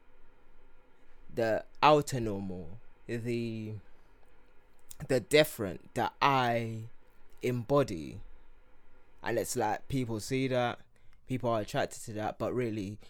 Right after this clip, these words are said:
what are the skills that I have? So now I have to be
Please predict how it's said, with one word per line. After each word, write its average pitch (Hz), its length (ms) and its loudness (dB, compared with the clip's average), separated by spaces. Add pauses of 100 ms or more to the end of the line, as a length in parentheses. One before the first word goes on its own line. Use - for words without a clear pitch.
(160)
what 117 200 4
are 107 120 4
the 107 120 -4
skills 120 400 -2
that 98 100 -2
I 92 160 -2
have? 92 400 -8 (220)
So - 180 0
now 123 220 4
I 117 60 6
have 117 240 2
to 120 100 0
be 110 580 -2